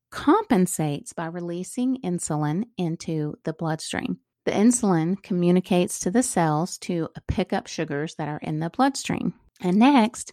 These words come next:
the sugar brought along by the bloodstream gets stored in the cells for later use.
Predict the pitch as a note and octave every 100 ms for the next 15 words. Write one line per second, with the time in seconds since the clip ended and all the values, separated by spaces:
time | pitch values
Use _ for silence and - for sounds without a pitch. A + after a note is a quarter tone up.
0 | _ G3 F#3+ - - G#3+ D4+ E4+ F4+ _
1 | - D3 E3 B3 A#3+ C4+ C#4+ F4+ F#4 G3
2 | F3+ - E3 E3+ - - - - - -
3 | F3 G#3 A#3 - G3+ A3+ B3+ - D3+ D3+
4 | E3 - - F3+ E3+ E3+ D#3+ E3 E3+ D#3+
5 | F3 A#3 E3+ - -